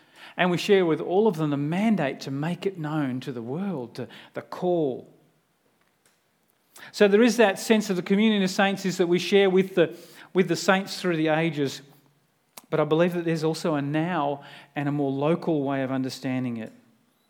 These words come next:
A-, and I want us to have a, a little bit of look at, have a bit of a look at that. Um, over these few weeks, I've been reading, um, this Doctor Ligon. He comments on a lot of this stuff, and he said it like this.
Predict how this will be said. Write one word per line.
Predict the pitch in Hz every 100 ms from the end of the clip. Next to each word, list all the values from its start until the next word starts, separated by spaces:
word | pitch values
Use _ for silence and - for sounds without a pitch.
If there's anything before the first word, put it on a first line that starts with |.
| _ _ _ _ _ _ -
A-, | -
and | 147
I | 135
want | 147
us | 180 -
to |
have | 147 147
a, | 131
a | 131
little | 170 185
bit | 151
of | 143
look | 151 170
at, | 156 -
have | 139 139
a | 143
bit | 156 143 185
of |
a | 175
look | 160 170
at | 160 147
that. | 160 135 - - _ _ _ _ _ _ 143
Um, | 135 131 - - -
over | 170 175 160
these | 165 -
few | - 175
weeks, | 156 160 165
I've | 147
been | 147 147
reading, | 151 156 151 143 131 - - -
um, | 135 135 139 143 - - - _
this | 151 151 -
Doctor | - 143 165 165 160
Ligon. | 147 156 160 156 151 131 - - - -
He | 185
comments | 185 175 180 180
on | 165
a | 151
lot | 147 151
of |
this | 147 143
stuff, | - 151 151
and | 160
he | 175
said | 196 233 240
it | 208
like | 185 180 180
this. | 170 135 - -